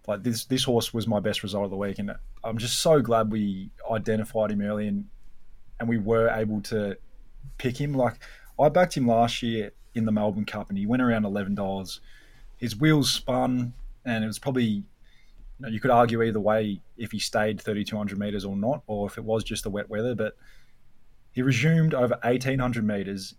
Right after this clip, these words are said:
in a modest race in Queensland. He reeled off the fastest last two hundred metres of the entire day off a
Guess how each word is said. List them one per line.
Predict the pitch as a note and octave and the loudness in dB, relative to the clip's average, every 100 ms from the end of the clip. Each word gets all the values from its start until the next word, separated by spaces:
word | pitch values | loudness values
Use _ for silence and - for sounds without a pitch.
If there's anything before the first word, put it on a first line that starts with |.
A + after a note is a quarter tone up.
| - | -4
in | G#2 | -2
a | G2 | 0
modest | G#2 B2 A#2+ - | 2 2 2 0
race | A2 G2 G2 - - - - - | 0 0 -2 -6 -6 -8 -12 -8
in | A2+ G#2+ | -2 -2
Queensland. | - G#2 G#2 G2+ F#2+ G2+ C3 - - - | -2 -2 -2 -2 -4 -6 -8 -12 -20 -12
He | G2+ F#2+ - - - | -8 -8 -12 -20 -6
reeled | A#2 D3 D3 | 2 2 4
off | B2+ A2 - - - | 2 0 -4 -20 -10
the | A2+ | -4
fastest | - B2 A#2+ - | 4 4 4 0
last | C3+ G#2+ | 0 0
two | - A#2 | -2 -2
hundred | A2 G2+ | 0 0
metres | G#2+ G#2 F#2+ - | -2 -4 -6 -6
of | A2 G2 | -6 -2
the | G#2 | -2
entire | G#2 - A2 A2 | -2 0 2 2
day | F#2+ G#2+ G2 G#2 B2+ | 0 -4 -4 -6 -6
off | A2+ - | -10 -8
a | G2+ | -8